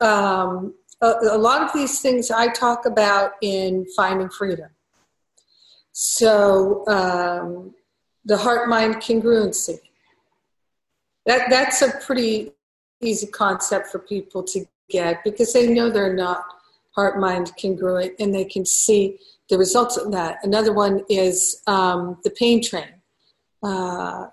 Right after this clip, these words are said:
yeah. And, um, uh, the divine alarm clock. So using, you know, simple things like that. I mean, that's, that's why I invite you all.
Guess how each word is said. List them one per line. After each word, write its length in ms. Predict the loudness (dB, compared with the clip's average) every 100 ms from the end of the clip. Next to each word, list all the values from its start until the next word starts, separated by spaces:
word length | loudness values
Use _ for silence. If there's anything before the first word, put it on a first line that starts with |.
| _ 0
yeah. 280 | 2 2 -2 -10 -20 _ _ -4
And, 580 | 0 0 0 0 -2 -4 -6
um, 760 | -2 0 0 0 -2 -4 -6 -10 _ _ _ _ _ _ _ -16 -16 _ _ _ _ _ _ -6
uh, 200 | -2 -4
the 100 | 0
divine 380 | 2 4 2 2
alarm 380 | 2 4 2 0
clock. 520 | -6 -4 -4 -6 -16 _ _ _ _ _ _ -10
So 400 | 0 4 4 4
using, 760 | 2 2 4 4 4 2 -2
you 160 | 0 0
know, 140 | 0
simple 400 | -2 0 0 0
things 460 | 0 0 0 -2 0
like 340 | 0 0 -2
that. 600 | 0 2 4 4 0 -6 -16 -20 -8
I 60 | 0
mean, 140 | 2
that's, 320 | 4 2 0 -4 -10 -20 _
that's 400 | 2 2 0 0
why 640 | 2 4 4 4 4 2 0 -12 _ _ 0
I 840 | 4 4 4 4 2 0 -2 -4 -10 _ -4
invite 520 | 0 2 2 0 0
you 220 | 0 2
all. 300 | 2 2 0